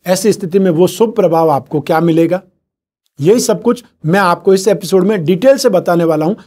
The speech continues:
जो आपने कभी जाना नहीं होगा, सुना नहीं होगा। आपकी राशि में ही बृहस्पति का प्रवेश नीच राशि में होगा, जो कि सामान्य फल देगा। बृहस्पति के दूसरी बार इस परिवर्तन से शिक्षा और संतान भाव,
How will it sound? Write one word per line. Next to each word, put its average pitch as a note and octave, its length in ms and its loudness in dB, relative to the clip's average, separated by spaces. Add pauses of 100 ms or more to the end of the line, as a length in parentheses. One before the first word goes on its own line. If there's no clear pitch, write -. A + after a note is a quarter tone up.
(160)
जो F#3+ 160 2
आपने F3 460 -2 (280)
कभी E3+ 220 0
जाना D#3+ 300 0
नहीं F3+ 160 2
होगा, D3+ 220 0
सुना D3 280 -4
नहीं B2+ 200 -6
होगा। G2+ 260 -18 (880)
आपकी G3 380 0
राशि E3+ 340 0
में G#3+ 140 4
ही G3 160 2 (140)
बृहस्पति E3+ 520 0
का E3+ 120 0
प्रवेश F3+ 440 0 (240)
नीच A3+ 300 2
राशि G#3+ 260 0
में F#3+ 80 2
होगा, F3 200 0 (220)
जो E3+ 120 2
कि F#3 120 0
सामान्य D3 380 -2
फल E3 180 -2
देगा। D3 260 -6 (1900)
बृहस्पति A3 560 0
के B3+ 180 0 (220)
दूसरी A3+ 440 2
बार G3+ 260 0 (200)
इस G#3 160 -2
परिवर्तन G#3 580 2
से F3 240 -4 (560)
शिक्षा B3+ 400 0
और A3+ 120 2
संतान F#3 480 0
भाव, F3 300 0